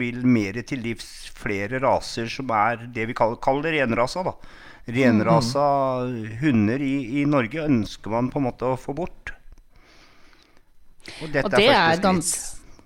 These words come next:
Speaker 3: og det er ganske skremmende, eh, synes jeg. Eh, vi som også er oppdrettere, det er jo ikke et steg, eh, et steg som vi har lyst til å, å være med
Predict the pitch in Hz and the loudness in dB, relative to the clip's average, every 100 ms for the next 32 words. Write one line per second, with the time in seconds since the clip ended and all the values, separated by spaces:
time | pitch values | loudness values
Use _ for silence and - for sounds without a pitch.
0 | - 220 247 285 240 226 202 - 190 - | 0 2 4 6 4 4 0 2 0 2
1 | 196 156 - 151 156 - _ 226 202 190 | 2 2 0 0 -2 -10 _ 0 4 4
2 | 180 175 175 175 - - - 214 - - | 4 2 0 -2 -4 -6 -8 -6 -4 -4
3 | - 214 214 180 208 220 220 196 202 190 | -2 0 4 4 4 2 0 0 0 -2
4 | 190 185 190 185 208 185 - 214 190 170 | -4 -4 -4 -2 0 0 0 2 2 2
5 | 180 196 - - 160 - 196 214 202 175 | 0 -2 -2 0 0 -2 0 2 2 2
6 | 151 160 175 - 220 208 208 202 233 202 | 2 0 -2 0 2 4 2 0 0 0
7 | - - - _ - 175 156 170 - 175 | 0 -4 -6 _ 0 2 2 0 -4 -2
8 | 170 175 170 78 67 - - _ _ _ | 0 0 0 -2 -2 -6 -10 _ _ _
9 | _ _ - 196 - 170 170 - 190 180 | _ _ -12 -8 -2 -2 0 -2 0 2
10 | 175 165 - - 175 170 - 185 170 170 | 2 0 -2 0 0 0 0 0 2 0
11 | 180 170 156 | -2 -2 -2